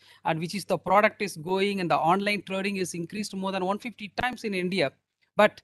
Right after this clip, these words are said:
that gives the data analysis, which segment, which is the product is taken in the which state, and which, you know, one thing remaining, uh, like, local product is dominating now. S-, because people wanted to buy from the local brand.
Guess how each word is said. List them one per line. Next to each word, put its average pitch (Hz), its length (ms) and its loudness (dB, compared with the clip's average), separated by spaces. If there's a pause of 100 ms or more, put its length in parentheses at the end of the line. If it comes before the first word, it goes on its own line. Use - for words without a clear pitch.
(200)
that 202 320 2
gives 233 200 -6
the 196 120 -2
data 180 340 2
analysis, 175 560 0
which 190 200 -10
segment, 170 500 -2
which 165 220 -10
is - 80 -8
the 196 120 0
product 190 460 4
is 180 160 0
taken 185 340 0
in 185 80 0
the 170 140 2
which 170 160 -6
state, - 480 -6 (260)
and 165 220 4
which, 175 300 -8 (360)
you 226 220 -2
know, 277 120 2
one 247 180 0
thing 233 220 -6
remaining, 196 460 2 (340)
uh, 156 400 4 (100)
like, - 240 0 (240)
local 247 360 6
product 269 380 4
is - 140 -8
dominating 190 640 0
now. 147 180 0 (680)
S-, - 140 -18 (200)
because - 300 0
people 277 280 0
wanted 226 380 2
to 170 180 -6 (360)
buy 208 260 8
from 226 220 -2
the 170 100 2
local 190 440 0
brand. 160 520 0